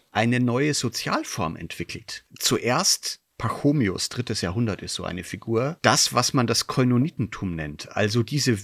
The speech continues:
<laughs> Leute, die da draußen waren, haben irgendwann angefangen, zusammenzuleben und eine Dorfgemeinschaft zu bilden. Das waren dann die Heiligen, die draußen waren,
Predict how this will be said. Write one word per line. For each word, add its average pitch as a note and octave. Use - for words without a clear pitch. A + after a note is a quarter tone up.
<laughs> -
Leute, C3
die A#2
da G#2+
draußen G#2+
waren, B2
haben C3
irgendwann F3
angefangen, C#3
zusammenzuleben G#2
und A2+
eine C3
Dorfgemeinschaft F#2+
zu F#2
bilden. D#2
Das G#2
waren A#2+
dann B2+
die E3
Heiligen, F3
die C3+
draußen D3
waren, F3